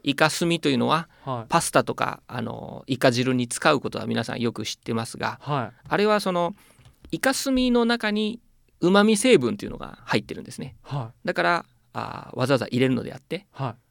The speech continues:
Speaker 2: い。
Speaker 1: で、魚がイカを食べようとして、
Speaker 2: はい。
Speaker 1: 分身を食べてしまった。
Speaker 2: はい。
Speaker 1: これがうまいと。
Speaker 2: あー、もう完全に
Speaker 1: そうなんですね。
Speaker 2: 勘違い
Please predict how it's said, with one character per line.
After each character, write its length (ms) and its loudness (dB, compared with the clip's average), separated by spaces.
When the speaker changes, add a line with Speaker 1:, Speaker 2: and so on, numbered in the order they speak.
Speaker 2:
い。 20 -18
Speaker 1:
で、 300 -2
魚 460 0
が 240 2
イ 120 -4
カ 160 2
を 40 2
食 200 -2
べ 80 2
よ 100 4
う 40 -8
と 120 -2
し 100 -4
て、 180 -10
Speaker 2:
は 160 -8
い。 140 -10
Speaker 1:
分 260 2
身 280 4
を 100 6
食 240 -2
べ 100 8
て 80 0
し 80 -4
ま 80 -4
っ 20 -10
た。 180 -20
Speaker 2:
は 160 -10
い。 120 -12
Speaker 1:
こ 120 0
れ 80 8
が 220 4
う 120 6
ま 140 4
い 100 6
と。 140 -20
Speaker 2:
あ 260 4
ー、 40 2
も 120 0
う 40 -12
完 260 0
全 280 2
に 220 6
Speaker 1:
そ 200 8
う 20 10
な 80 6
ん 40 -4
で 60 -8
す 100 -8
ね。 80 -4
Speaker 2:
勘 140 -2
違 20 -4
い 40 -6